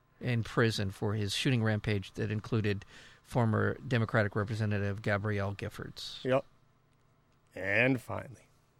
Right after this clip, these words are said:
Speaker 2: People for the Ethical Treatment of Animals requested that a memorial sign be placed right here in Irvine, California,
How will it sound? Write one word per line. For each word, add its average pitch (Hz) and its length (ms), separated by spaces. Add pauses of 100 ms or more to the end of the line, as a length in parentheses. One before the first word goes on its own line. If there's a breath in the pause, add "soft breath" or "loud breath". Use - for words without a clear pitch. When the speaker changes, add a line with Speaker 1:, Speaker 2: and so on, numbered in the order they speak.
(1160 soft breath)
Speaker 2:
People 156 320
for 139 200
the 117 200
Ethical 139 500
Treatment 147 600
of 139 300
Animals 143 480
requested 170 560
that 156 160
a 156 40
memorial 156 520
sign 156 340
be 156 140
placed 147 500
right 160 160
here 156 220
in 151 120
Irvine, 131 380
California, 123 760